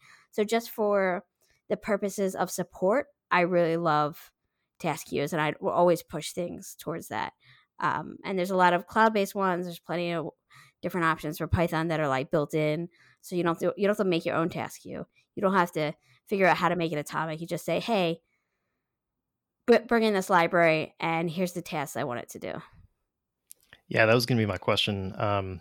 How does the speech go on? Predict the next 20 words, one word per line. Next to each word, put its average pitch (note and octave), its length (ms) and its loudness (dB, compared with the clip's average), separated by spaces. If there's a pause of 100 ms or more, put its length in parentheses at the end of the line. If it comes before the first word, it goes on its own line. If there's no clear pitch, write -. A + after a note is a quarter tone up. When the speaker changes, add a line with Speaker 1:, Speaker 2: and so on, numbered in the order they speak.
(160)
Speaker 2:
to A2+ 100 -4
follow G2 320 0
up G2+ 240 0
was, G2+ 400 -4
is G#2+ 160 -4
this A2 180 2
something A2+ 420 2
that, G#2 260 0
like, G#2 160 -4
a - 40 -4
Python A2+ 560 2
thing A2+ 240 2
you G#2 80 0
pip - 200 -2
install G#2+ 420 2
or G#2+ 100 0
something, A2 480 0
or G2+ 280 -2
is G2+ 140 -2
it G#2 240 0